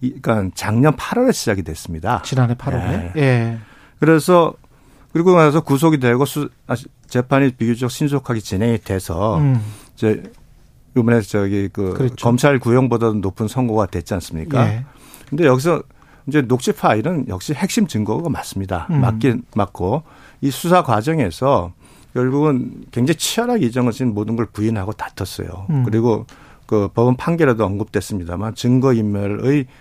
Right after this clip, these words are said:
Speaker 1: 문제까지도 이제 그 엄히 재판장이
Speaker 2: 음.
Speaker 1: 꾸짖으면서 이제 그, 그 판결이 형량이 높아진 이유를 설명을 하셨는데
Speaker 2: 예.
Speaker 1: 여기서 이 재판 과정에서 결국은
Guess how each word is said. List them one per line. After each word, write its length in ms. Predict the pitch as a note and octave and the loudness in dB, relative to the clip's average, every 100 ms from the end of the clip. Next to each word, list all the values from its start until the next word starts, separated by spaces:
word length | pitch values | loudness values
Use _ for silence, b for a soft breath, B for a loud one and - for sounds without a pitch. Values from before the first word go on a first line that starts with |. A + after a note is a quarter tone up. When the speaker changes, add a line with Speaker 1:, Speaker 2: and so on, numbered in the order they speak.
| b | b
Speaker 1:
문제까지도 800 | - A2 A#2+ A#2+ A2+ F#2 G2 C3+ B2 - b b - | -4 0 2 2 0 -4 -2 -4 -4 -14 b b -4
이제 640 | A#2+ A2 F#2+ F#2 F#2 - | 0 0 0 -4 -6 -6
그 320 | G#2+ F#2+ F#2 - | -6 -6 -6 -8
엄히 460 | - B2 C#3+ A#2 F#3+ | 0 4 4 4 -2
재판장이 480 | - E3 D3+ C3+ A2 | -2 0 2 2 0
Speaker 2:
음. 60 | B2 | 0
Speaker 1:
꾸짖으면서 760 | B2+ D3 G#2 G2 F#2 F#2+ D#3 G#2+ - b b b | -2 -2 -2 -4 -4 -2 -2 -4 -10 b b b
이제 540 | A2 A2 F#2+ F2+ F#2+ - - C3 - | -4 -2 0 -2 -4 -8 -14 -18 -18
그, 100 | - - | -18 -8
그 140 | G#2+ F#2+ | -8 -6
판결이 420 | - C3+ B2 B2 | 0 2 2 0
형량이 320 | - E3+ D3+ B2 | -2 2 2 2
높아진 500 | G#2+ - B2 A2+ G#2+ | 2 0 0 0 -2
이유를 260 | G#2+ G2 | -2 -2
설명을 360 | F#2+ C3 A2 G#2+ | -4 -4 -2 -2
하셨는데 560 | C3+ C3 C3 E2+ D#2 F2+ | -2 -2 -4 -6 -6 -2
Speaker 2:
예. 460 | A#2 D3 B2+ G2+ G2 B B B B B - b | 0 2 2 0 -8 B B B B B -20 b
Speaker 1:
여기서 500 | B2 B2+ D#3 F3 E3+ - - - | 0 2 2 2 2 -2 -20 -6
이 160 | F#3 | -4
재판 380 | E3+ C#3 C#3 G3 | 2 2 2 2
과정에서 680 | E3 G#2 G2+ G2+ G2+ D#3+ A2+ | 2 0 -2 -4 -4 -2 -2
결국은 640 | A#2+ A2 A#2+ D#3+ C3 A#2 | -2 -2 0 -2 -4 -8